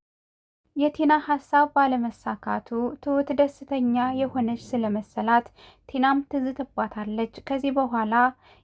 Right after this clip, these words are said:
የሚመጣውን ነገር ትቀበያለሽም?" ትላታለች። "የኔ ነገር አለመሳካቱ ላንቺ ምን ይጠቅምሻልም?" ትላታለች።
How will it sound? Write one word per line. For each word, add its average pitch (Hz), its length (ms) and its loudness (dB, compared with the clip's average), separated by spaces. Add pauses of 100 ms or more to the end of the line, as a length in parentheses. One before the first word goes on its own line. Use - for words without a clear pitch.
የሚመጣውን 262 840 2
ነገር 220 320 -4 (260)
ትቀበያለሽም?" 233 1080 -2
ትላታለች። 220 680 -4 (460)
"የኔ 269 260 4
ነገር 285 260 4
አለመሳካቱ 262 840 0 (300)
ላንቺ 262 420 0
ምን 240 140 2
ይጠቅምሻልም?" 220 840 -2
ትላታለች። 214 680 -4